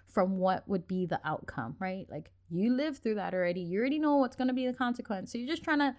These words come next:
protect your child. "Don't do that, or else this is gonna happen."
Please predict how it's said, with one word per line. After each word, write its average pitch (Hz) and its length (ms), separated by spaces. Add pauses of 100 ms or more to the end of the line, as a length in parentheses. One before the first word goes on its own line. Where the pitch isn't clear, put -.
(300)
protect 262 280
your 247 80
child. 202 360
"Don't 254 160
do 302 100
that, 254 240
or 196 120
else 208 160
this 208 180
is - 80
gonna 180 160
happen." - 460